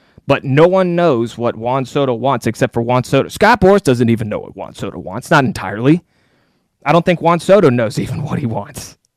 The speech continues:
Not yet. Boras knows the longer they wait,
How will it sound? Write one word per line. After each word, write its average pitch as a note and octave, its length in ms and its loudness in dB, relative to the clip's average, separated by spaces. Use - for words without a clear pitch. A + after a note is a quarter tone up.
Not C#3 160 -2
yet. F3+ 480 2
Boras F3+ 320 4
knows F#3+ 200 6
the D#3+ 120 4
longer D#3+ 400 4
they E3 160 6
wait, D#3 400 4